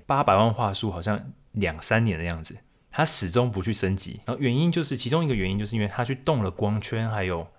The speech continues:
感光元件上的升级。对于懂摄影的人来说，哎，那才是实打实的主要的升级。但是不懂的人来说，就是他觉得，哦，那就是好像像素越高啊，然后你买到的东西就越好，对不对？实际上不是这样。目前三六零，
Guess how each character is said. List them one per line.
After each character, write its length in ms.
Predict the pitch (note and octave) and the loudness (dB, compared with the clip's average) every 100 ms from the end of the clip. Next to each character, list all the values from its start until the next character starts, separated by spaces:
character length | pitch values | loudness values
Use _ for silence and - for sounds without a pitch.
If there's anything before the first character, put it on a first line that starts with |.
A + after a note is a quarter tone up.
| - | -8
感 160 | F2+ | -4
光 160 | F#2 A#2+ | -2 0
元 160 | G2 | 0
件 160 | F#2 A2 | -2 -4
上 140 | A2+ | -4
的 40 | F#2 | -6
升 280 | - F2 F2 | -4 -6 -6
级。 200 | - - | -10 -2
对 100 | D#3+ | 0
于 60 | C#3+ | 0
懂 160 | F#2 | -2
摄 160 | F#2 D#3 | 4 4
影 100 | A#2 | 4
的 80 | G2 | 2
人 80 | |
来 160 | F#2 F2+ | 0 -2
说， 200 | G#2 G#2 | 0 0
哎， 100 | A2 | 2
那 120 | B2 | 2
才 160 | A2+ F2+ | 0 -2
是 160 | F2 | -2
实 220 | A2 - F#2+ | -2 -2 0
打 180 | F2+ | 0
实 160 | E2+ - | 0 -6
的 240 | F2 E2+ | -6 -6
主 240 | E2+ - E2+ | -6 -8 -2
要 200 | G2 A2 | 2 2
的 60 | |
升 220 | F2+ F2+ F2+ | 0 -6 -8
级。 180 | - - - - | -10 -16 -14 -2
但 80 | |
是 80 | D3 | 0
不 140 | F3 G3 | 2 2
懂 180 | A#2+ | 2
的 120 | F2 F2 | 0 -2
人 80 | |
来 160 | F2+ F2+ | -2 -2
说， 200 | - A2+ | -2 -4
就 80 | B2 | -2
是 120 | C3 | -2
他 80 | A#2+ | 0
觉 140 | A2+ | 0
得， 60 | G2 | -2
哦， 180 | - F#2 G2 | 0 -2 -2
那 80 | B2 | 0
就 140 | C#3 | 0
是 280 | C3 B2+ A#2+ - - - _ | 0 -2 -4 -8 -20 -20 _
好 120 | - G2 | -6 -2
像 120 | C3 | 2
像 220 | D#3 C3 | 2 2
素 160 | C3+ B2+ | 2 2
越 180 | B2+ A2+ | 2 2
高 320 | - G#2 G#2 | 2 2 2
啊， 160 | G#2+ A2 | 2 0
然 100 | G2 | 0
后 140 | G#2+ | 2
你 120 | G2+ | 2
买 160 | G#2 E2+ | 0 2
到 120 | G2 | 2
的 60 | F#2+ | 2
东 120 | F#2 | 0
西 80 | F2+ | -2
就 120 | F2+ | -2
越 180 | F2 E2+ | -2 -4
好， 240 | - - | -8 -12
对 80 | - | -4
不 60 | G2 | -2
对？ 100 | F#2 | -2
实 140 | - | -4
际 60 | F2 | -2
上 180 | G2 F2 | -2 -2
不 80 | |
是 80 | F2+ | -8
这 160 | - - | -12 -14
样。 80 | - | -2
目 200 | D#3+ D#3+ | 0 2
前 200 | A2 G2+ | 0 0
三 160 | A2+ | 0
六 160 | A#2+ B2+ | 0 0
零， 160 | G2+ | -2